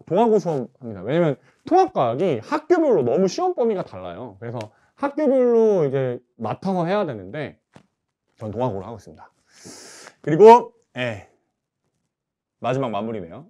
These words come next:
예, 그래서 유튜브에서는 요거 채널 뭐 들어오셔서 좋아요와 구독은 꼭 안 해주셔도 상관없습니다. 예, 그래서 한번 뭐 들어오셔서 강의 보실 거면 한번 보시고요.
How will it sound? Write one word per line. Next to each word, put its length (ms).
예, 60
그래서 180
유튜브에서는 640
요거 180
채널 480
뭐 160
들어오셔서 720
좋아요와 540
구독은 320
꼭 200
안 120
해주셔도 340
상관없습니다. 720
예, 160
그래서 160
한번 180
뭐 240
들어오셔서 360
강의 280
보실 200
거면 200
한번 160
보시고요. 460